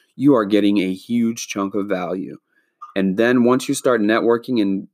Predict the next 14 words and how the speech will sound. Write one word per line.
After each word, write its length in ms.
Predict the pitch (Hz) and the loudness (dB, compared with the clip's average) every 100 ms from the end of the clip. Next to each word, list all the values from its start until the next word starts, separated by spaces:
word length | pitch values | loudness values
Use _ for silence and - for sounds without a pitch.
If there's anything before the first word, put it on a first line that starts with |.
| _ | _
wondering 640 | - - - 110 113 123 | -18 -14 -6 -2 0 0
about 260 | 120 101 - | 0 0 -2
certain 240 | - 101 | -4 -6
topics 540 | 98 98 98 127 127 - | -4 -4 -2 -4 -6 -8
and 120 | 98 | -8
how 140 | 98 | -4
to 80 | 98 | -2
know 220 | 101 110 | 0 0
more, 420 | 101 95 104 135 - _ _ _ _ | 0 0 0 -2 -6 _ _ _ _
then 420 | - 120 113 110 | -2 0 0 -2
the 80 | 101 | -2
next 300 | 101 123 - | -2 -4 -2
go 180 | 101 104 | 0 2
around, 480 | 117 123 135 139 | 2 0 0 -4